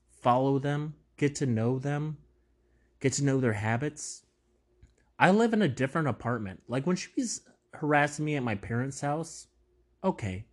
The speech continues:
that's still resourceful, I give ya. But to also figure out my new location,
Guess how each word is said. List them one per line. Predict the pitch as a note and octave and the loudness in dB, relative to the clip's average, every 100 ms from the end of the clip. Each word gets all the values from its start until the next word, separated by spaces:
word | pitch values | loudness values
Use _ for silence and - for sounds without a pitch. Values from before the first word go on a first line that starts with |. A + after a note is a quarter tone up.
| _ | _
that's | - D#3+ | 0 2
still | - - F3+ F#3+ | 2 2 4 4
resourceful, | F#3+ E3+ - A2+ A2+ - - E3 F3+ - | 2 -2 -2 -2 -2 -4 -6 -6 -6 -6
I | D3+ | -4
give | C#3 G#2+ A2+ | 0 0 0
ya. | D#3 F#3 G3 _ _ _ _ _ _ | -2 -4 -8 _ _ _ _ _ _
But | D3 C#3+ | -2 2
to | D3+ | 0
also | - C3+ D#3+ - F#3 | 2 2 2 0 0
figure | E3+ - D#3 D3+ C#3+ | 0 -2 0 2 4
out | C#3+ C#3+ | 2 0
my | B2+ | 0
new | B2 A#2+ B2+ | 2 2 2
location, | C#3 D3 D3 D3+ D3 - E3 E3+ | 2 0 0 -2 -2 -4 -6 -6